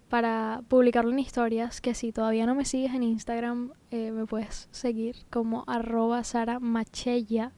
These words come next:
No sé si voy a crear un destacado o algo para que, para que vean como mi making of,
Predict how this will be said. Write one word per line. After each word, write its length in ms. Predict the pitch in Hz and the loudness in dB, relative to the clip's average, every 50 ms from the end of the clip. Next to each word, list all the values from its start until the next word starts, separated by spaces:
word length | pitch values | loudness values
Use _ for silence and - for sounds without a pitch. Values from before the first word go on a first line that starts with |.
| _ _ - _ _ | _ _ -20 _ _
No 240 | - 262 254 254 247 | -8 -4 0 0 2
sé 120 | 233 277 277 | 2 0 4
si 120 | - 339 | 6 8
voy 120 | 349 349 | 8 8
a 40 | 349 | 8
crear 240 | 339 349 302 262 247 | 8 8 8 8 8
un 80 | 254 269 | 6 4
destacado 680 | 302 285 - 277 254 - 233 233 240 247 262 269 269 262 | 2 0 0 -2 0 2 2 4 4 4 4 2 2 2
o 20 | |
algo 280 | 254 247 269 277 285 277 | 2 2 2 0 0 0
para 200 | 262 240 233 220 | 2 0 0 0
que, 440 | 214 220 214 214 214 208 220 220 208 | -2 -2 -2 -2 -2 -2 -4 -6 -6
para 180 | 226 220 220 | -4 -4 -2
que 140 | 220 220 220 | -2 -2 -2
vean 260 | 220 220 220 220 220 | -2 -2 -2 -2 -2
como 360 | 226 277 269 262 254 233 - - | -2 -2 0 0 0 -2 -2 -2
mi 260 | 247 240 233 226 220 | -2 0 2 2 2
making 460 | 220 214 214 214 208 - 233 226 233 | 2 2 0 -2 -2 -4 -4 -2 -2
of, 180 | 233 226 247 - | -2 -2 -4 -6